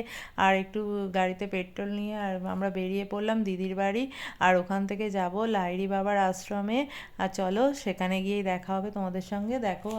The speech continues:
বলতে বলতে আশ্রমে এসে গেলাম আমরা। এবার আশ্রমের ভেতরে যাব,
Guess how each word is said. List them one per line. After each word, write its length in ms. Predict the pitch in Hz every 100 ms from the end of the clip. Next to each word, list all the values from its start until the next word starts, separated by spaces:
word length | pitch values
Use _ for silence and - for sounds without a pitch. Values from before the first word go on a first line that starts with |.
| 202
বলতে 280 | 175 190 185
বলতে 280 | 190 190 196 220
আশ্রমে 480 | 196 185 208 202 202
এসে 180 | 190 - 190
গেলাম 280 | 196 202 208
আমরা। 300 | 202 208 269 - - - - - - -
এবার 240 | 262 269 277
আশ্রমের 500 | 214 214 240 240 233
ভেতরে 420 | 214 202 208 220
যাব, 280 | 214 202 196